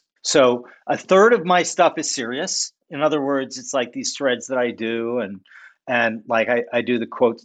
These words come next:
the two thoughts from quote every day, and I'll do other quotes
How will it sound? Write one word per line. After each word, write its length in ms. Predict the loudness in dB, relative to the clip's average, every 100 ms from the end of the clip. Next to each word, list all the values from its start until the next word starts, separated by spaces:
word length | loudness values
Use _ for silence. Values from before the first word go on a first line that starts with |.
| 0
the 320 | 0 0 -4 -6
two 140 | -4
thoughts 320 | 2 4 2
from 320 | 2 0 0
quote 380 | -2 0 2 0 -4
every 200 | -4 -4
day, 600 | 0 4 4 2 -2 -10 _ _ _ _
and 380 | -6 -4 -4 -10 _ -2
I'll 160 | 2
do 220 | 2 2 2
other 180 | 0
quotes 640 | 0 2 2 2 -2 -2